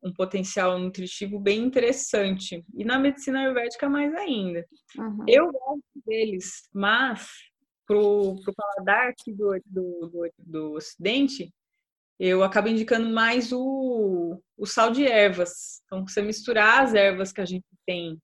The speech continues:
Speaker 2: Uhum.
Speaker 1: aqui, de repente não vai ter acesso a, a, a ele fresco, né? Hortelã, manjericão, alecrim, ahn,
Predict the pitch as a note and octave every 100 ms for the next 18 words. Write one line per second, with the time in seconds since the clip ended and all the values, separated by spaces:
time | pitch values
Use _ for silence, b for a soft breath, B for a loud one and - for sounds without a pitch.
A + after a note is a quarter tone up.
0 | _ b _ A3+ G#3+ G#3+ G3+ G3 F3+ -
1 | _ _ _ _ _ - F#3 F#3+ F#3 G3
2 | F#3 F3 F#3+ F3 - - E3+ - - E3
3 | D3 - _ _ _ - D3+ D3 - D3
4 | C#3+ C#3 C3+ C3 C3+ _ _ D#3+ D#3+ -
5 | - C#4+ - - F3+ F3+ C#4 - _ b
6 | b C4 C4+ G#4+ D#4 D4+ A#3 G3 G3 A#3
7 | - G#3+ G3+ F3 F#3+ - G3 G3+ A3 A3
8 | F#3+ F3 F3 _ _ _ _ E3 E3 E3
9 | E3 E3 D#3+ D#3+ D3+ D3